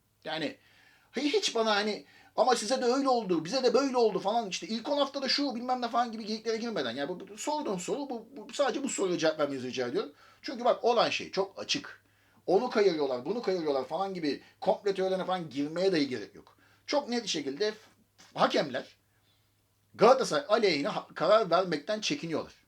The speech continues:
Bak bu, bu çok net. Yani Galata-, bir, bir şey oldu. Galatasaray bir düğmeye bastı. Bileğini devreye soktu. Öyle konuştu. Bilmem ne oldu falan derken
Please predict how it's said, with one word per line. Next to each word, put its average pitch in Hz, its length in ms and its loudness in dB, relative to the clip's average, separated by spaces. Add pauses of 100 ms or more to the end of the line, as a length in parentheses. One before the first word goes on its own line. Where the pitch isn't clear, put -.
(480)
Bak 165 200 -6
bu, 247 140 -4
bu 339 120 4
çok 403 220 4
net. 339 300 -6
Yani 170 340 0 (320)
Galata-, 208 380 4
bir, 190 120 -4
bir 214 60 -2
şey 254 200 4
oldu. 208 280 6
Galatasaray 180 340 6
bir 170 100 -4
düğmeye 185 320 4
bastı. 147 260 0
Bileğini 170 300 -2
devreye 165 300 0
soktu. 143 420 -6
Öyle 185 280 6
konuştu. 143 400 -6
Bilmem 190 320 -2
ne 180 40 -4
oldu 147 160 -2
falan 175 260 -2
derken 220 340 -2